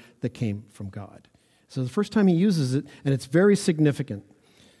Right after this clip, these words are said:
So this is Luke saying that Jesus is, on this day and every day that he speaks, the word that comes from God. So one of the attributes that we're gonna see here that Peter certainly finally recognizes is that Jesus is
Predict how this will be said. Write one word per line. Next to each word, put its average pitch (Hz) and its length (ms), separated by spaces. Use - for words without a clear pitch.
So - 260
this 262 200
is 226 120
Luke 190 220
saying 180 300
that 156 100
Jesus 214 460
is, 160 340
on 196 260
this 202 160
day 160 280
and 147 180
every 180 240
day 175 160
that 165 140
he 165 80
speaks, 147 360
the 160 140
word 160 320
that 180 140
comes 160 260
from 151 160
God. 135 240
So 175 120
one 214 180
of 208 140
the 196 160
attributes 185 840
that - 140
we're 151 120
gonna 151 160
see 262 380
here 127 440
that 135 340
Peter 196 480
certainly 139 600
finally 127 360
recognizes 117 840
is 113 420
that 151 240
Jesus 156 480
is 156 680